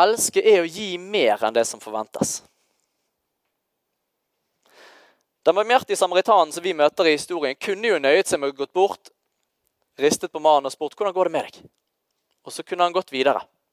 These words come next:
Men det er fascinerende hvordan Jesus i denne historien her lar samaritanen elske så ekstravagant som han gjør. Det står blant annet at han helte olje og vin i sårene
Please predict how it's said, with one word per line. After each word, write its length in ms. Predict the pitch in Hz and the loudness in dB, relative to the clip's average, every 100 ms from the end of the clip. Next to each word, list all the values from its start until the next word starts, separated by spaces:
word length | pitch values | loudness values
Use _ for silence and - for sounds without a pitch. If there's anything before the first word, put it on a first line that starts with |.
| _ _ _ - - - - _ | _ _ _ -20 -20 -20 -20 _
Men 100 | - | -2
det 80 | 208 | 0
er 60 | 233 | 0
fascinerende 840 | 233 - 240 277 254 180 156 165 | -4 -4 -2 4 6 6 4 -4
hvordan 240 | 220 196 | -4 -2
Jesus 320 | 202 208 175 165 | 2 2 2 0
i 60 | |
denne 160 | 165 190 | 0 0
historien 480 | 185 208 190 160 156 | -6 -4 0 2 4
her 240 | 160 185 - _ _ _ _ _ _ _ - _ 147 | 6 4 2 _ _ _ _ _ _ _ -20 _ -2
lar 300 | 185 202 190 | 4 6 4
samaritanen 1160 | - 185 185 190 - 247 214 151 131 127 135 143 _ | 0 0 0 -2 0 4 6 6 4 -2 -14 -16 _
elske 640 | 170 170 208 220 - - 165 | 2 4 2 -2 -6 -2 -2
så 160 | - 208 | 0 -2
ekstravagant 1040 | 131 - - 147 156 180 160 113 _ - - - _ | -2 -6 -2 0 2 2 0 0 _ -8 -8 -8 _
som 220 | - 123 | -16 -6
han 120 | 117 117 | -6 -4
gjør. 140 | 92 - - _ _ _ _ _ _ _ _ _ _ _ _ _ _ _ _ _ _ _ - - - | -8 -10 -20 _ _ _ _ _ _ _ _ _ _ _ _ _ _ _ _ _ _ _ -20 -20 -10
Det 80 | 185 | 0
står 180 | 269 233 | 2 4
blant 180 | 220 214 | 2 4
annet 400 | 208 208 - 160 | 4 4 0 -2
at 120 | 165 | -2
han 100 | 175 | -4
helte 480 | - 185 196 - 196 | 2 4 4 -2 -10
olje 480 | 185 185 208 208 156 | -6 -6 -4 0 0
og 120 | 139 | 0
vin 300 | 170 127 107 | -8 -8 -10
i 80 | 107 | -12
sårene 480 | - 131 101 92 | -8 -6 -6 -10